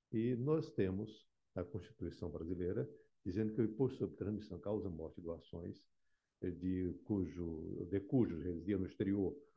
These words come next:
ou o doador reside no exterior, é, depende de lei complementar. Sim, mas lei complementar,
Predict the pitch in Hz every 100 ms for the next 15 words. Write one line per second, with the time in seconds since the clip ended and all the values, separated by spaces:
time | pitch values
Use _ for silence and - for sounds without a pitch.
0 | - - 92 85 101 95 95 85 90 95
1 | 98 98 104 95 107 139 - _ _ 98
2 | 95 - _ 139 139 139 120 113 113 139
3 | - 107 117 - 95 98 113 110 - 113
4 | - 98 98 104 - 82 - - _ _
5 | _ _ - 113 - 117 127 127 127 104
6 | 101 95 87 95 120